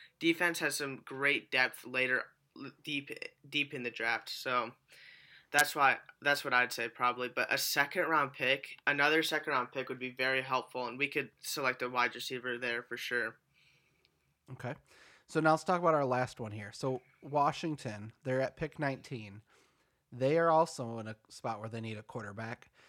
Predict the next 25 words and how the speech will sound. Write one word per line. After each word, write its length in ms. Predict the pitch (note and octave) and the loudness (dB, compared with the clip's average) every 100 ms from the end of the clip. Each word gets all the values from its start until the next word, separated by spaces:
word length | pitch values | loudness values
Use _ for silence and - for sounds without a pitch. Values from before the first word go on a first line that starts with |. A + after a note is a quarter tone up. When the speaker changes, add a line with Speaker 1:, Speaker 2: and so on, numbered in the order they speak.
| _ - | _ -4
Speaker 2:
And 240 | C3+ C3 | 0 2
when 120 | C3+ D3+ | 0 0
you 80 | |
go 200 | D3 D#3 | 4 6
back 300 | D#3+ C#3+ D3 - | 6 2 0 -2
to 280 | D#3+ C#3+ C#3 | -2 0 -2
pick 180 | D#3+ | -4
nineteen, 300 | D3+ C#3 C3+ | -4 -6 -4
you're 180 | C#3 D#3+ | -4 -4
going 300 | D#3 D3+ D#3 - _ | 0 2 0 -4 _
towards 260 | - G3+ G#3+ | 0 0 0
the 60 | A#3 | 2
back 240 | F#3+ G#3+ | 2 4
of 60 | A3 | 0
the 60 | |
draft 360 | D#3+ C#3 A#2+ - | 2 2 0 -4
now, 300 | A2 A2 D3 _ _ _ _ _ | -8 -8 -10 _ _ _ _ _
eh, 180 | D3 C#3+ - | -4 -4 -4
of 140 | C#3+ | -4
the 60 | C#3 | -4
first 320 | C#3 D3+ - | -2 -4 -2
round. 360 | B2+ G#2 A2 C3 _ | -4 -4 -10 -14 _
And, 520 | D3 C#3+ C#3 C3+ B2+ - - _ _ - - | -4 0 0 -2 -4 -8 -18 _ _ -12 -8
<clears throat> 180 | A3 A3+ F#3 C3+ - _ | -6 -4 -6 -6 -14 _
you, 180 | D3+ | -10